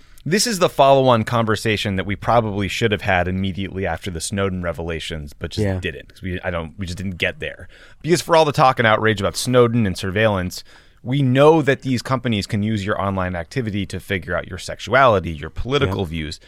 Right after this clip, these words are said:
Speaker 1: They know who you texted. They know when you texted them. They know your location data down to the foot. Like,
Speaker 2: Yeah.
Speaker 1: forget about tapping phones. There's literally a fucking microphone in your pocket at all times.
Speaker 2: Right.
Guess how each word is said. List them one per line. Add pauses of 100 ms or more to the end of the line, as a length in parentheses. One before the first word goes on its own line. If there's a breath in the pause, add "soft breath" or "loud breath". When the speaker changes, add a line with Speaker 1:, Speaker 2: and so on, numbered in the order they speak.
(140 soft breath)
Speaker 1:
They
know
who
you
texted.
They
know
when
you
texted
them. (240 soft breath)
They
know
your
location
data
down
to
the
foot. (200 soft breath)
Like,
Speaker 2:
Yeah.
Speaker 1:
forget
about
tapping
phones. (280 loud breath)
There's
literally
a
fucking
microphone
in
your
pocket
at
all
times. (140)
Speaker 2:
Right.